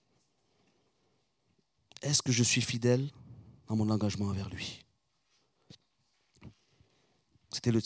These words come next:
ben, c'est le titre du message de ce matin. Suis-je fidèle dans mon engagement ? Alors, c'est une question que nous pouvons chacun, pour notre part, se poser, hein.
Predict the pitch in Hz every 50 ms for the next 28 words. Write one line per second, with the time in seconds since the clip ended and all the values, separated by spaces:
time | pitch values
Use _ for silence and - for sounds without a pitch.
0 | - 95 104 104 - 117 104 - - 107 101 95 101 101 107 98 - 101 98 95
1 | 98 - - 98 - - 85 78 - - - - - 127 117 - - - 113 107
2 | 107 113 117 110 104 101 101 101 104 95 101 98 - 95 95 90 - - _ _
3 | _ _ _ _ - _ _ _ _ _ _ _ _ _ - 107 - - 127 113
4 | - 131 113 - 147 139 127 123 117 - - 113 123 113 117 - 127 120 - -
5 | 147 147 139 - 117 113 113 - - 135 135 131 - 123 - 120 120 123 131 110
6 | 104 117